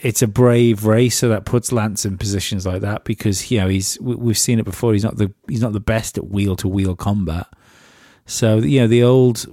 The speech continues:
Fernando is still there. It's just,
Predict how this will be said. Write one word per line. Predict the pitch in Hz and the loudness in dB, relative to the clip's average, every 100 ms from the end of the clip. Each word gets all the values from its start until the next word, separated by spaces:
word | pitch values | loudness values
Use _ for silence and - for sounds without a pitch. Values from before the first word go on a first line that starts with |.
| - | -6
Fernando | 120 117 113 110 110 104 113 | 0 2 4 4 4 2 -2
is | - - | -6 -8
still | - 117 104 | -2 0 2
there. | 101 104 85 95 - _ _ _ _ _ _ _ _ | 2 0 0 -4 -8 _ _ _ _ _ _ _ _
It's | 120 113 - - | -8 -6 -6 -4
just, | - 120 95 - | 2 2 2 -6